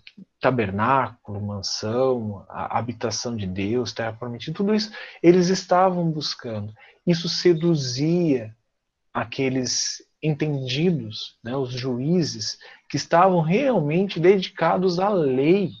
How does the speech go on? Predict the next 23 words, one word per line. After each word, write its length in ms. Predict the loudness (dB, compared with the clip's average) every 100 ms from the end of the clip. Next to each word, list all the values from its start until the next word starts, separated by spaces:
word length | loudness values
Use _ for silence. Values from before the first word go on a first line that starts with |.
| _ _ _ _ 4
dedicados 840 | 4 4 0 2 4 4 2 -2
com 400 | -8 -2 2 4
amor 340 | 2 2 2 0
a 80 |
Deus. 760 | -2 0 4 4 4 0 -8 -14 _ _ _ _ _
Porque, 480 | -4 4 6 6 0
não 160 | 4 6
nos 220 | 6 6
enganemos, 720 | 6 4 2 2 2 0 -2 -4
aqui, 520 | -4 0 2 2 -2 _ -2
Gamaliel, 960 | 0 2 0 0 2 4 6 4 2 -4 _ _
é, 520 | -4 -2 -2 -4 -6
tanto 380 | -4 -2 -2 -4
Saulo, 560 | -4 2 6 6 4 -4
que 100 | -8
são 180 | -4 -2
as 100 | 0
figuras 360 | 0 -2 -4
que 100 | -6
aparecem, 720 | -6 -4 -2 -2 -2 -6 -12 -16 _ _ -20 -6
seus 240 | 0 2
corações 640 | 6 4 4 2 4 4
eram 320 | 4 2 -4